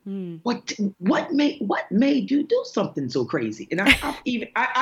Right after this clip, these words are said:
Speaker 2: I actually heard it that way. "Why, why would you do that?"
Speaker 1: <laughs>
Speaker 2: And for the very reasons you just mentioned.
Speaker 1: Mm-hmm.
Speaker 2: What if you would have gotten in there and it was a disaster? What if you really couldn't do it?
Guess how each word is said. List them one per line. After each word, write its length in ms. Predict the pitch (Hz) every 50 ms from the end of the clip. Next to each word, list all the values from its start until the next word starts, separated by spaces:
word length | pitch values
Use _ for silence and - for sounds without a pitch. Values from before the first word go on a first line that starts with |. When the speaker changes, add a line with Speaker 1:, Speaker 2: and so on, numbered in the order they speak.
| 269 269 -
Speaker 2:
I 40 | 233
actually 220 | 233 - - 247
heard 220 | 226 - 554 605 587 587 -
it 100 | - -
that 120 | - -
way. 160 | - - - - -
"Why, 80 | - -
why 340 | 523 554 - - 587 605 640
would 160 | 571 523 - -
you 120 | 523 - -
do 180 | 539 523 508 508 -
that?" 160 | - - - - - - - -
Speaker 1:
<laughs> 200 | 196 170 175 233
Speaker 2:
And 220 | 233 233 240 - _ -
for 100 | - 226 226
the 60 | 240
very 400 | 190 165 202 247 262 269 247 233
reasons 680 | 214 196 180 208 226 240 262 233 214 214 196 160 151 156
you 120 | 185 208
just 340 | 202 - - 190 208 202 - 330
mentioned. 440 | 403 427 - - 403 - 233 - - -
Speaker 1:
Mm-hmm. 400 | 202 190 170 - 196 196 196 175
Speaker 2:
What 260 | - 311 - - - - - -
if 460 | 294 269 208 - 156 - - - - _ _ _ _ _ _ -
you 160 | 185 226 208
would 120 | 185 196
have 120 | 185 160 156
gotten 280 | 185 180 - - 180 180
in 180 | 170 170 170 165
there 340 | 165 160 156 - - - - -
and 100 | 196 196
it 60 | 165 160
was 120 | 170 160
a 40 | -
disaster? 640 | - 170 156 156 170 156 139 - - - 113 - - _ _ _ _ _
What 340 | - 180 208 277 - - 453
if 300 | - - - - - - _
you 280 | - 185 240 226 185 - 165
really 360 | 220 226 202 202 190 - _ -
couldn't 480 | - - - 320 - - 196 190 -
do 220 | - 170 151 131 123
it? 100 | -